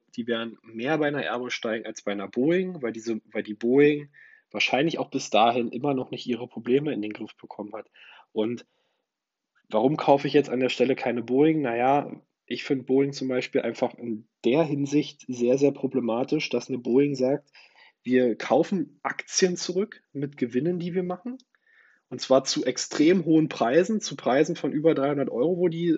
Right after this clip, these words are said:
äh, Boeing-Aktie mal stand, hat Boeing Aktienrückkäufe in Höhe von neunzig, ähm, neunzig Millionen,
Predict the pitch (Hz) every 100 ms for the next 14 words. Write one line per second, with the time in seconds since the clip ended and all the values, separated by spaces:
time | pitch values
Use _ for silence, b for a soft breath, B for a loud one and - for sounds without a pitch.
0 | - 143 156 151 151 151 b b - 139
1 | 165 160 160 - 165 147 139 - - 143
2 | 190 - b b _ 131 - 143 156 143
3 | - - 165 135 139 135 135 139 139 139
4 | 147 147 151 143 143 B B B 123 131
5 | 151 - 160 - - _ _ _ _ -
6 | 131 135 135 135 135 139 _ _ _ 120
7 | 123 135 - 151 139 139 143 143 143 143